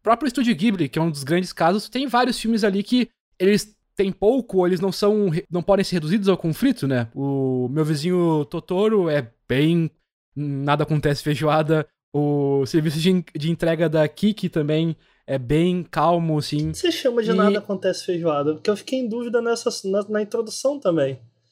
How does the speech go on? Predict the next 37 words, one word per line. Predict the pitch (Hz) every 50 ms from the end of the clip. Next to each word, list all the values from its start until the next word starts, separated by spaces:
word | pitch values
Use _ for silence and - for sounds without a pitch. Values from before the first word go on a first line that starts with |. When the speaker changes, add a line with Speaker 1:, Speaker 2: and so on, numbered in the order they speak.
| _ _ _ _ _ _
Speaker 2:
Você | - - 196 190
diz, | 185 202 226 254 247 220
ah, | 254 247 240 220 190 - - 190 190
momentos | 196 175 196 202 190 196 202 220 196 - 208 185
em | 208 214 202
que | 202 214 208 202 202
o | 196
personagem | 190 - 202 190 - - 185 180 180 180 190 180
só | 180 - - 190
está | 190 - - - 165 170
lá? | 180 190 202 214 214 208 - _ _ _ _ _ _ -
Speaker 1:
É, | - - 392 415 403 359
mas | 330 320 302 294
não | 294 311
necessariamente | 320 311 311 - 311 311 311 - - 302
isso, | 294 - -
mas | 247 233 226 -
é | 247
a | 247 247 233 226
falta | - - - 226 262 285 - 294 262
de | 196 220 240 247
algo | 226 233 240 240 196 226 233 226 220 208 196 185 175
gran-, | 160 151 180 208 202 202 202 196
grandioso, | 170 185 190 202 190 - 180 190 208 240 233 185 165 180
de | 147 180
um | 190
conflito | 190 - 208 196 - - 220 220 - 220 208
entre, | 202 202 - 196 196
tipo, | - - - 190 208
um | 208
herói | 196 180 180 196 220 214 202
e | 196
um | 185
vilão, | 175 147 190 175 175 185 196 202
algo | 190 185 180 190
assim, | 180 - - 226
porque, | - 247 214 - 254 247 233